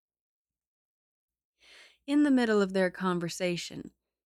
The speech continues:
the matron of honor arrived to the outer room. Before pulling closed the two doors, she glanced inside. Amidst the festive, bright red,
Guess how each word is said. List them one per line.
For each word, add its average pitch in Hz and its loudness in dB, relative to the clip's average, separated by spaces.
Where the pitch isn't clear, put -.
the 180 0
matron 214 2
of 175 -2
honor 175 0
arrived 180 2
to 180 -8
the 170 -2
outer 165 0
room. 156 -2
Before 247 4
pulling 254 -4
closed 180 0
the 196 -2
two 170 0
doors, 165 0
she - -6
glanced 226 0
inside. 160 -6
Amidst 190 0
the 208 -8
festive, 180 -4
bright 175 -2
red, 180 0